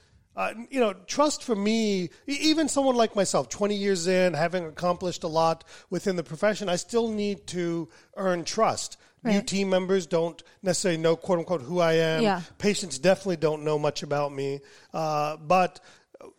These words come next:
Speaker 1: I'm, I wanna be more specific to people that are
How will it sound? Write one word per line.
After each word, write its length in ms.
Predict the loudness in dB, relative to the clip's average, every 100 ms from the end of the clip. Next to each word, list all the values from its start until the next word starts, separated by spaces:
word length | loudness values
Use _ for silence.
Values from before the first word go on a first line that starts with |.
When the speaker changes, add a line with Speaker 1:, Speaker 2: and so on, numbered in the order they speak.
| -4
Speaker 1:
I'm, 340 | -2 -2 -2 -2
I 80 | 0
wanna 260 | 0 -2
be 160 | -2 -2
more 240 | 0 0
specific 600 | 0 -4 -4 -2 -4 -8 -8
to 180 | -8
people 400 | -4 -6 -4 -4 0
that 180 | 0
are 180 | 0 -6